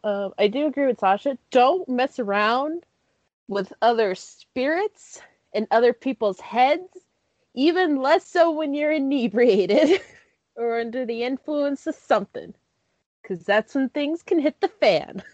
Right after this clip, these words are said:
<laughs> and you don't want it to. Um, I do think the movie is really good, and I do like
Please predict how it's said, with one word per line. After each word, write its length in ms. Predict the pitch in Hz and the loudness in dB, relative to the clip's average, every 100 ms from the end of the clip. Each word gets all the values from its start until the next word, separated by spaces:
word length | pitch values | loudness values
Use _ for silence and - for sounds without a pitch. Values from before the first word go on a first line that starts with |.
| _ | _
<laughs> 240 | _ _ - | _ _ -12
and 240 | 202 202 | -8 -6
you 60 | 208 | -6
don't 400 | 190 190 247 - | -4 -4 -4 -8
want 400 | 254 247 254 208 | -6 0 0 2
it 160 | 190 - | -2 0
to. 440 | 233 254 - - - _ _ _ _ _ _ _ _ _ - | 0 2 2 2 0 _ _ _ _ _ _ _ _ _ -10
Um, 440 | 202 202 208 202 - _ _ _ _ _ _ - | -6 -6 -6 -8 -14 _ _ _ _ _ _ -12
I 40 | 240 | -8
do 220 | 233 277 | -4 -4
think 180 | 285 262 | -4 -4
the 60 | |
movie 280 | 233 220 214 | 0 0 0
is 140 | 214 190 | -4 -2
really 200 | 196 196 | -2 -2
good, 220 | 190 185 | -2 -2
and 120 | 190 | -2
I 80 | 185 | -4
do 320 | - 202 202 | -4 -2 0
like 380 | 190 185 175 | 2 0 0